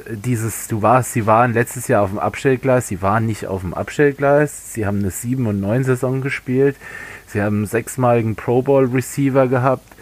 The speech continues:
sie hatten damals schon eine Top Ten Defense, also das ist, äh, die, die waren, die waren ein Quarterback davon entfernt, ein Playoff-Team zu sein, das muss man <laughs> einfach mal so sagen.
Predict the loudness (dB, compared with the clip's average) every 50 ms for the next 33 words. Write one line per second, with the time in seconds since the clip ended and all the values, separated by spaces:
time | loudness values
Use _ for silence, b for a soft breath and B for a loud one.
0 | B B B B B -4 0 0 0 0 -2 -2 0 2 2 4 4 2 2 0
1 | 0 -2 0 0 0 -2 -4 -6 -2 -2 -2 -2 -2 -6 -10 -2 0 0 0 0
2 | -2 -2 -2 -4 -4 -4 0 0 0 2 2 0 -4 -6 -10 -18 B B B B
3 | B B B 0 0 0 0 0 0 0 -2 -2 -4 -8 -10 -12 -12 -16 -20 -20
4 | -20 -20 -16 -14 -14 -14 -14 -14 -10 -4 -2 -2 -2 -2 -4 -6 0 2 4 4
5 | 4 4 2 0 -2 -2 -4 -4 -2 0 2 2 2 0 -2 -2 0 0 2 2
6 | 0 -2 -2 -2 0 2 4 4 4 2 2 -2 -2 0 -2 -2 -2 0 -2 -2
7 | -2 -2 -4 -4 -2 -2 -2 -2 -2 -8 -8 -4 0 0 0 0 -2 -4 -6 -6
8 | -6 -6 -6 -8 -8 -6 -6 -4 -4 -6 -8 -8 -8 -10 -10 -8 -6 -4 0 2
9 | 2 2 0 -2 -4 -4 0 0 0 0 0 -2 -2 0 2 2 2 2 0 -4